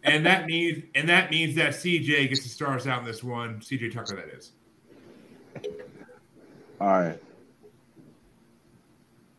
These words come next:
Speaker 2: All right. Uh, all right. All right. One more time. What are the two? Just
Speaker 1: Super
Speaker 2: to make
Speaker 1: Duper,
Speaker 2: sure.
Speaker 1: Super Duper Fly or Heather Nicole?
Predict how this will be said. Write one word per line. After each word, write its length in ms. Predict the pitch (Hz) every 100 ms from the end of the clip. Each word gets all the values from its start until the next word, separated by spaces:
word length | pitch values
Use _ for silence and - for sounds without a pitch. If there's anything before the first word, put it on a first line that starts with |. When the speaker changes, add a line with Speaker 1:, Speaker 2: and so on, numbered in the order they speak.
| _ - - _ - - _ _ _ _ _ _ _ - _ -
Speaker 2:
All 60 | 104
right. 300 | 104 98 90 -
Uh, 60 | 107
all 240 | 104 95
right. 280 | 98 110 - - - - _ _ - - - - - - - _ _ - _ _ _ - _ _ _ _ _ -
All 80 | 95
right. 100 | 82
One 240 | 92 139
more 160 | 175 180
time. 300 | 190 175 156
What 120 | 151
are 40 |
the 100 | 143
two? 400 | 139 - 113 92 - _ _ _ _ _ _
Just 200 | 117 139
Speaker 1:
Super 140 | 180 196
Speaker 2:
to 40 |
make 200 | 208 180
Speaker 1:
Duper, 120 | 170
Speaker 2:
sure. 240 | 160 120 107 - _ _ - -
Speaker 1:
Super 340 | - - 180 190
Duper 280 | 190 185
Fly 460 | 147 160 147 147 147
or 180 | 131 127
Heather 200 | 135 127
Nicole? 460 | 120 117 98 -